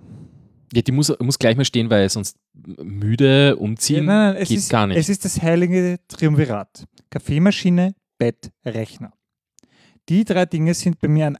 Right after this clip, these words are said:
Speaker 2: einem Tag umgezogen und dort, wo die drei Dinge sind, wohne ich.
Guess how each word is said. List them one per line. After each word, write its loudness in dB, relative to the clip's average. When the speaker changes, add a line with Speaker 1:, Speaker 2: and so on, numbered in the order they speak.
Speaker 2:
einem 4
Tag -6
umgezogen -2
und -2
dort, 4
wo -2
die -10
drei -4
Dinge -4
sind, 2
wohne 2
ich. -20